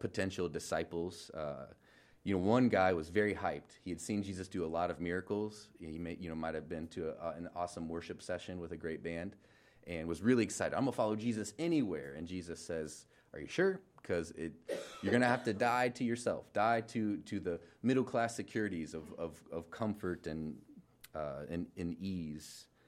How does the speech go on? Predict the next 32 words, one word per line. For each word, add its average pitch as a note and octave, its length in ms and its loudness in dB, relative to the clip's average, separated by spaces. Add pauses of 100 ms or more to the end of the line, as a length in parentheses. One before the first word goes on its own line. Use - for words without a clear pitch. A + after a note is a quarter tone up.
(180)
And F#2+ 120 0
then G2 100 2
the F#2 80 2
next C3+ 340 2
guy's E2+ 260 2
like, - 220 -4 (320)
"You're, B2 220 6
you're C3 200 4
God. B2+ 500 4
I G2 60 -2
believe A#2 400 2
in A#2+ 80 4
you. B2 360 4 (440)
I F#2+ 80 2
wanna C3+ 240 8
follow A#2+ 380 8
you. G#2+ 400 4 (420)
But, G2+ 340 4
but A#2+ 200 2
first, - 560 4
dot, D#2 200 0
dot, D2+ 200 -4
dot. C#2+ 260 -10
But G2+ 160 -4
first C3 240 6
I A2 40 2
need G#2+ 160 2
to G#2 60 0
go G2 260 4
take F#2 260 -4
care F2 300 2
of E2 220 0